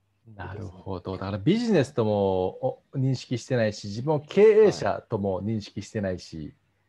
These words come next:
Speaker 1: はい。はい。
Speaker 2: なんかアイデンティティが違うかもしれないですよね。
Speaker 1: うん。そうそうそうそう。
Speaker 2: うん。
Speaker 1: は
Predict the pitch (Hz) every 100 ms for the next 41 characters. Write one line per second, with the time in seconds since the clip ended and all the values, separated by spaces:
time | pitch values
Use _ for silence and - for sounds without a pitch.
0 | _ _ 98 85 - 117 107 175 220 220
1 | - 117 90 - 117 120 123 85 76 82
2 | 78 - - 92 120 - 92 82 73 69
3 | _ - 87 104 101 92 85